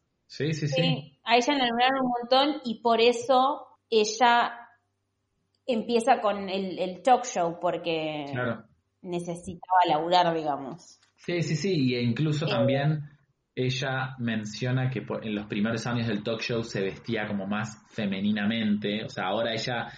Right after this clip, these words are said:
Speaker 1: usa trajes y zapatillas y el pelo corto, pero al principio vos la ve-, ella
Speaker 2: Sí.
Speaker 1: se ríe de ella misma, no sé si lo vi en una nota o qué, pero, no, lo dice en Relatable,
Speaker 2: Sí.
Speaker 1: creo.
Speaker 2: Lo
Speaker 1: En el,
Speaker 2: dice en
Speaker 1: en el stand-up,
Speaker 2: Relatable
Speaker 1: me parece.
Speaker 2: y, y en el,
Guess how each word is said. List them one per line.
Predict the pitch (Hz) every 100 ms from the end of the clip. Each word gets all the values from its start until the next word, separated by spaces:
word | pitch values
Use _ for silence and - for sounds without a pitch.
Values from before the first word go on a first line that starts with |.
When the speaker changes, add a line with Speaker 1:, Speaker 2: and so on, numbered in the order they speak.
| - -
Speaker 1:
usa | 123 113 110
trajes | 117 113 107
y |
zapatillas | 104 104 104 110 117
y | 104
el |
pelo | 107 110 104
corto, | 127 131 143
pero | 120
al | 101
principio | 107 104 - 127 135 135 139 135 - - - -
vos | 113 120
la | 120
ve-, | 117 110 - _ - -
ella | 123 127 131
Speaker 2:
Sí. |
Speaker 1:
se | 127
ríe | 107 117 120
de | 113
ella | 120 117
misma, | 120 120
no | 127
sé | 131
si | 147
lo | 117
vi | 107
en | 110
una | 107 104
nota | 110 104 95
o | 95
qué, | 117 113 131 - - _
pero, | - 104 - -
no, | 185
lo | 160
dice | 185 208 233
en |
Relatable, | 151 151 156 123 98
Speaker 2:
Sí. | 98
Speaker 1:
creo. | - 98 95 - _ _ _ _ _ _ _ _ _ _ -
Speaker 2:
Lo | 247
Speaker 1:
En | 262
el, | 302
Speaker 2:
dice | 330
en | 311
Speaker 1:
en |
el | 269 254
stand-up, | 277
Speaker 2:
Relatable | 262 320 339
Speaker 1:
me | 208
parece. | 208 208 226
Speaker 2:
y, | 220 214 _ _ _ _ _ _
y | 254 277
en | 285
el, | 277